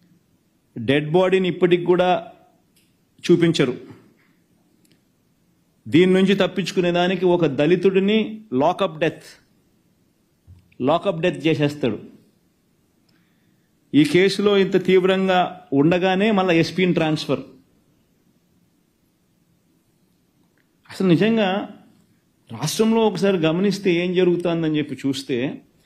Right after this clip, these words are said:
కేవలం ఈ నలభై ఐదు రోజుల కాలంలో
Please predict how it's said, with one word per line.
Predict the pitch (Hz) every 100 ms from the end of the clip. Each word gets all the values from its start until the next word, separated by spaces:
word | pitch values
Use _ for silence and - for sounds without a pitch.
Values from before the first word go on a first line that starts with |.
| _ _ _ _
కేవలం | - 180 214 233 233 220
ఈ | 208
నలభై | 170 160 170 175 175
ఐదు | 165 156
రోజుల | 147 156 180 185
కాలంలో | 185 156 151 147 135